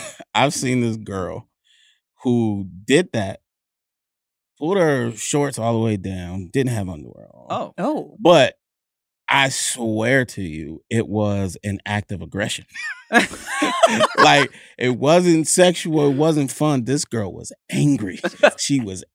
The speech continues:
Speaker 1: angrily twerking.
Speaker 2: Oh, God.
Speaker 3: Yeah.
Speaker 1: Like, 'cause she was, like, looking back, and her face was like, "Yeah, I'm gonna fucking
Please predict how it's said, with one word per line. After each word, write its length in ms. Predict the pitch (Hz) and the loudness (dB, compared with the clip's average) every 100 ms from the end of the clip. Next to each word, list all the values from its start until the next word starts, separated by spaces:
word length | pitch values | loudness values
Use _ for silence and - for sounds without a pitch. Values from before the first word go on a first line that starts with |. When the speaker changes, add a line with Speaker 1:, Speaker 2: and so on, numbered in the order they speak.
| _ - | _ 0
Speaker 1:
angrily 680 | 151 180 170 151 139 131 127 | 4 4 4 2 0 0 -2
twerking. 640 | - 127 135 113 110 - 185 | -4 -2 -2 -2 -6 -4 -4
Speaker 2:
Oh, 160 | 196 | -4
God. 80 | 143 | -2
Speaker 3:
Yeah. 460 | 147 226 285 156 151 _ _ | 0 2 2 0 -6 _ _
Speaker 1:
Like, 360 | 123 127 123 - - | 2 2 2 -6 -2
'cause 140 | 147 - | 0 2
she 160 | 156 | 2
was, 160 | 165 131 | 2 2
like, 220 | 117 110 | 0 -2
looking 400 | 107 139 147 113 | 2 4 4 2
back, 340 | 107 214 156 - - _ _ _ - | 4 4 4 -2 -16 _ _ _ -6
and 100 | 123 | 0
her 120 | 156 143 | 2 0
face 460 | - 170 190 143 | 2 4 4 2
was 220 | 120 107 | -6 -6
like, 240 | 110 110 139 | -6 -8 -4
"Yeah, 100 | 165 | -6
I'm 60 | 131 | -6
gonna 140 | 127 | -10
fucking 480 | - - 160 - 165 | -16 -10 -10 -10 -18